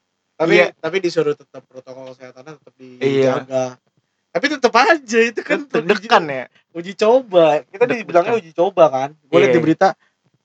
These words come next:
Speaker 1: eh, Bekasi menjadi, eh, percontohan untuk new normal.
Speaker 2: Hmm.
Speaker 1: Mulai satu Juni, eh, satu Juni?
Speaker 2: Hmm.
Speaker 1: Empat Juni ya? Empat Juni ya?
Speaker 2: Iya.
Speaker 1: Pokoknya Juni.
Speaker 2: Pokoknya Juni lah.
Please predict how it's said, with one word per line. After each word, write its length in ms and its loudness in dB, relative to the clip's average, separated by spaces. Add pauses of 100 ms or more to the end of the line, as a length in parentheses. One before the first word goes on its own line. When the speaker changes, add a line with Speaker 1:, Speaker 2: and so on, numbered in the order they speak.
(240)
Speaker 1:
eh, 180 -4
Bekasi 400 -6
menjadi, 320 -2
eh, 560 -16
percontohan 800 -2 (160)
untuk 240 -6 (480)
new 80 -6
normal. 560 -2 (240)
Speaker 2:
Hmm. 240 -20 (480)
Speaker 1:
Mulai 560 -4
satu 240 -16
Juni, 220 -20 (100)
eh, 80 -20
satu 240 -20
Juni? 240 -20 (560)
Speaker 2:
Hmm. 320 -6
Speaker 1:
Empat 160 -2
Juni 240 -4
ya? 80 -4
Empat 160 -20
Juni 240 -20
ya? 20 -20 (380)
Speaker 2:
Iya. 480 -6 (560)
Speaker 1:
Pokoknya 300 -4
Juni. 200 -16 (220)
Speaker 2:
Pokoknya 320 2
Juni 300 0
lah. 140 0